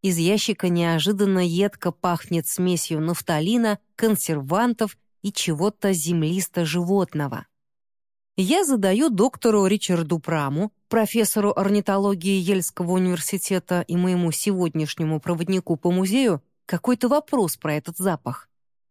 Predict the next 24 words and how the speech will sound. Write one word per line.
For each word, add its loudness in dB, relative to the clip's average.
Он 2
пожимает 0
плечами 0
и -4
говорит: 0
«Ящик 0
с -8
пингвинами 0
пахнет 0
жирной 2
рыбой». -4
Меня 2
поражает, 0
что -2
воня 2
от 0
гнили 2
и 0
птичьей -4
пищи – -2
может 0
сохраняться 0
так -4
надолго, 0